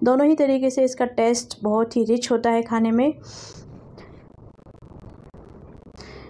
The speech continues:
तो ये खीर आप ज़रूर ट्राई करिए, इसे उपवास में भी बनाइए और ऐसे भी अपनी डाइट में आप इसे शामिल कर सकते हैं।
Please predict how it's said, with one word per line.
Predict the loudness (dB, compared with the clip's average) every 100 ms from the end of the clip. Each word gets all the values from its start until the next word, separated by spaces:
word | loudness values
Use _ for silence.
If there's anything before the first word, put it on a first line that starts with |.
| -10 0
तो | 2
ये | 2
खीर | 2 2 2
आप | 2 0 -2 -8 -20 _ _ _ -20 -4
ज़रूर | 0 2 2
ट्राई | 2 0
करिए, | 2 2 2 2 -2 -8 _ _ _ _ -20 _ _ _ -6
इसे | 0 0
उपवास | 0 0 0 2
में | 0 2
भी | 2
बनाइए | 2 4 4 2 0 -4
और | 0 0 0
ऐसे | -2 0 0
भी | 0
अपनी | -2 -2
डाइट | 0 -2 -2
में | -4
आप | -2 -4
इसे | -2 -4 -4 _ -12
शामिल | -2 0 0 0
कर | -2
सकते | -2 -6 -6 -4
हैं। | -2 -4